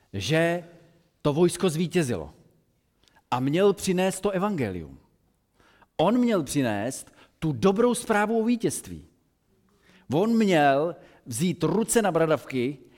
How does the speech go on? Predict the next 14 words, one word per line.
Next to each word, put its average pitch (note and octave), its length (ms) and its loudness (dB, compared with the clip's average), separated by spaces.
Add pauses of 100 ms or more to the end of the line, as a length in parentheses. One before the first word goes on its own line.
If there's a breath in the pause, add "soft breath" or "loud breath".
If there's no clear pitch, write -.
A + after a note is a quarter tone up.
(180 loud breath)
a C#3 80 2
makat F#3+ 640 0
ke F#3 160 0
svýmu G3 420 -4
králi A#2+ 600 -2 (580 soft breath)
a A2 80 -8
přijít G#3 320 0
k - 120 -10
němu E3 280 -2
a C#3+ 40 -6
říkal: D3+ 320 -6 (180)
„Tvoje G#3+ 420 0
vojsko G3+ 680 -4 (180 loud breath)
vyhrálo.“ D#3+ 840 0